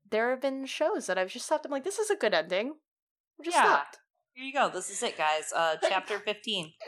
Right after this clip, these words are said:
Speaker 2: This is
Speaker 1: We
Speaker 2: the
Speaker 1: did
Speaker 2: end of
Speaker 1: it.
Speaker 2: the book. So the nurse wakes them and ushers them into the canteen.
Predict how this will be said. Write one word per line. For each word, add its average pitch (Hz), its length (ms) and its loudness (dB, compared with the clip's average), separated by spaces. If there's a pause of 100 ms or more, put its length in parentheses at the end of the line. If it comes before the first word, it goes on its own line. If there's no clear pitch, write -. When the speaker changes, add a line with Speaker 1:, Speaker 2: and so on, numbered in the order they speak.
(400)
Speaker 2:
This 175 120 -6
is 190 100 -6
Speaker 1:
We 240 80 0
Speaker 2:
the 294 40 4
Speaker 1:
did 302 60 10
Speaker 2:
end 320 100 8
of 247 40 4
Speaker 1:
it. 202 40 2
Speaker 2:
the 196 60 -4
book. 180 260 4
So 180 680 2 (460)
the 233 80 2
nurse 277 360 2
wakes 160 280 0
them 175 340 2
and 180 220 -4
ushers 190 360 0
them 208 280 0
into 180 240 -10
the 170 100 -10
canteen. 156 720 -12